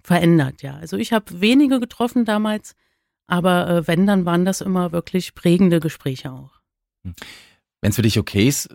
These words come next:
Speaker 2: würde ich echt gerne mal über diese Phase dann sprechen, wo, ähm, du dann dich entschlossen hast, "Ich bekomme ein Kind". Wie war da das mit der Vereinbarkeit, Beruf? Wie hast du diesen, diese spannende Zeit beschritten, wenn ich mal so
Speaker 1: <laughs>
Speaker 2: sagen darf?
Speaker 1: Ja, ich war da ja noch im Schichtdienst tätig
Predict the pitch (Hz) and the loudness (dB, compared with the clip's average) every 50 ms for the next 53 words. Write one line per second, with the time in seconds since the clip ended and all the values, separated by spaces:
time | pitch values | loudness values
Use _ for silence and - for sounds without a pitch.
0 | - _ - 92 101 92 101 101 110 104 - - _ _ _ - - - - 110 | -20 _ -20 -18 -4 0 0 2 2 0 -2 -8 _ _ _ -20 -20 -8 -4 0
1 | 101 104 107 104 110 113 110 107 76 98 104 101 98 101 98 95 98 - - - | 2 2 4 4 4 4 2 2 2 2 0 2 2 0 0 0 -2 -2 -4 -2
2 | 92 90 120 123 113 113 107 101 - - - 104 107 - 135 120 113 98 - - | 0 0 0 0 0 -2 -2 -2 -2 -2 -2 -2 0 0 0 0 0 -2 -4 -4
3 | 98 101 104 113 107 - 95 107 101 98 98 95 95 92 92 92 90 - - 107 | -2 0 0 0 0 0 -2 -2 -2 -2 -2 -4 -4 -6 -8 -10 -16 -12 -8 -4
4 | 107 101 98 95 92 90 92 - 104 90 - - 95 90 - 135 123 127 - - | 0 0 2 2 0 -2 -2 -2 -4 -2 0 -2 -2 -2 0 -2 -2 -2 -4 -6
5 | - - - - 101 92 87 85 - 131 151 233 - _ _ _ _ _ _ _ | -14 -20 -8 -4 -4 -2 -2 -2 0 0 0 0 -2 _ _ _ _ _ _ _
6 | _ _ _ _ _ _ _ _ _ - 98 95 101 120 143 180 185 185 175 160 | _ _ _ _ _ _ _ _ _ -20 -12 -4 0 2 2 2 2 2 2 4
7 | 139 135 131 131 131 127 123 - - - - - - 107 110 - 110 101 - - | 4 4 4 4 2 2 0 -2 -6 -12 -14 -8 -4 -4 -2 0 0 0 0 0
8 | 78 95 98 92 90 - - 87 80 85 - - 95 85 87 82 78 - _ _ | 0 0 0 0 -2 -2 -4 -4 -4 -4 -4 -6 -8 -6 -8 -8 -10 -12 _ _
9 | _ _ 104 104 104 107 - - - 113 117 113 107 101 101 101 101 98 98 90 | _ _ -4 -4 -4 -6 -8 -12 -6 -4 -2 -2 -2 0 0 0 0 -2 -2 -6
10 | - _ _ _ _ 110 104 95 104 95 - - 113 120 139 147 139 123 - - | -10 _ _ _ _ -2 -2 0 -2 -4 -2 0 2 2 4 4 2 0 0 2
11 | - 123 110 113 113 - - 95 - - 107 98 - 87 78 71 71 76 78 - | 2 4 4 4 2 0 -4 -6 -6 -4 -6 -6 -6 -8 -10 -10 -14 -20 -6 -2
12 | 190 208 196 180 - - 196 - - - - - 78 - 147 - _ _ _ _ | 0 0 0 -2 -4 -6 -6 -6 -6 -6 -6 -6 -8 -10 -14 -18 _ _ _ _
13 | _ - 185 175 170 - - 180 170 185 196 190 180 175 170 175 175 170 - 185 | _ -2 0 0 0 0 0 0 0 2 0 0 0 0 0 0 0 0 0 0
14 | 170 170 165 160 - - 220 220 - - 285 285 277 - - 254 262 269 - 311 | 0 0 0 -2 -2 -2 -2 -2 0 0 0 0 0 0 -2 -2 -2 -2 -4 -8
15 | 330 - _ | -12 -12 _